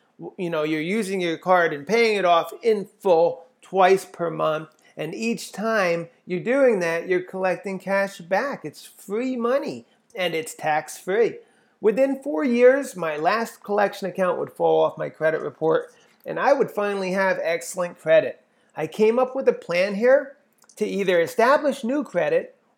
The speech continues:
or I would get an increase in my existing credit limit on one of my credit cards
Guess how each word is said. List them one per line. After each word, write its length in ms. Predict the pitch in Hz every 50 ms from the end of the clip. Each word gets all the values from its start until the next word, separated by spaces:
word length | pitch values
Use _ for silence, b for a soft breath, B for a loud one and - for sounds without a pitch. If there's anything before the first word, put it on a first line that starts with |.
| -
or 600 | - 262 277 277 247 220 208 214 208 196 202 - _ -
I 120 | - 175 190
would 160 | 185 185 160
get 160 | 196 202 180
an 160 | 185 180 165 - -
increase 600 | 202 214 214 190 202 - - 175 160 151 - -
in 200 | - - 160 156
my 120 | 151 147
existing 640 | 147 147 139 135 131 170 190 180 185 165 156 143 131
credit 400 | _ - 156 151 143 131 - -
limit 360 | 131 131 123 120 117 - _ -
on 180 | 151 147 147
one 140 | 147 160 156
of 80 | 156 156
my 140 | 151 147
credit 320 | 139 - 147 156 165 180 175
cards 460 | - 196 196 208 214 202 - - -